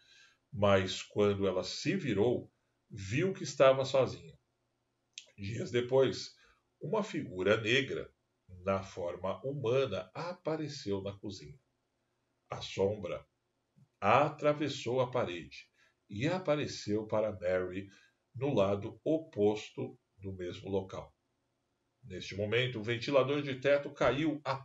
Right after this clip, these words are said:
poucos centímetros de Shannon, quase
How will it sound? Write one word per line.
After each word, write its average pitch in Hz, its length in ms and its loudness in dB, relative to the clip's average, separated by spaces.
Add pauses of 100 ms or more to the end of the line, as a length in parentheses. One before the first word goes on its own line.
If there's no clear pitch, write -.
(100)
poucos 196 440 0
centímetros 151 840 -6
de - 140 -12
Shannon, 113 520 -2 (540)
quase 127 840 0